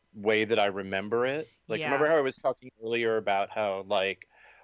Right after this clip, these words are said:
Speaker 1: wow, it's weird how little Mondo we're getting?
Speaker 2: Yeah.
Speaker 1: Um, now suddenly we're, like, we'd see Mondo, we're getting, like, a very different kind of, um, aff-,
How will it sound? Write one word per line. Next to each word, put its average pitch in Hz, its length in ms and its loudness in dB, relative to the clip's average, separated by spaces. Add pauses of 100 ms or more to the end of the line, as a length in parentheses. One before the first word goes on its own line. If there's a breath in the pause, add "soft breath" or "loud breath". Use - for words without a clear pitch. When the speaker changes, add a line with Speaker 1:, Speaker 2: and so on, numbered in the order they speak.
Speaker 1:
wow, 131 180 4
it's 98 140 -4
weird 127 240 -4
how 120 160 -2
little 107 240 -2
Mondo 101 420 -2
we're 110 160 -4
getting? 117 580 -4 (240)
Speaker 2:
Yeah. 254 680 -4 (220)
Speaker 1:
Um, 113 380 2 (300)
now 123 600 0
suddenly 113 720 -4
we're, 104 320 -2
like, 98 500 0
we'd 107 220 -10
see 113 160 -6
Mondo, 143 720 2
we're 110 200 -4
getting, 98 540 -8 (100)
like, 98 640 -2
a 107 80 -2
very 113 360 0 (120)
different 110 680 -4
kind 104 360 -8
of, 95 400 -2 (1200 loud breath)
um, 95 440 0 (180)
aff-, 107 260 0